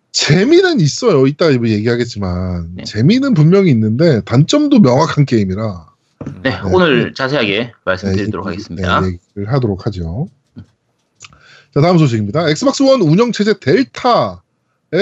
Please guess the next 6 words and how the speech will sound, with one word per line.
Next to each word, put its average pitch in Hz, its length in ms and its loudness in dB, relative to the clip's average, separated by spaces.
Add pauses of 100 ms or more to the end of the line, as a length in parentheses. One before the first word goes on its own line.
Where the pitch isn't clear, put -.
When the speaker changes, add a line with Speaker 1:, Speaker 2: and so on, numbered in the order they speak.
Speaker 1:
프리뷰 226 340 0
빌드가 156 360 0
배포가 - 300 -2
됐습니다. 92 480 -6 (640)
큐에이치디, 156 880 2 (140)
그러니까 113 280 -6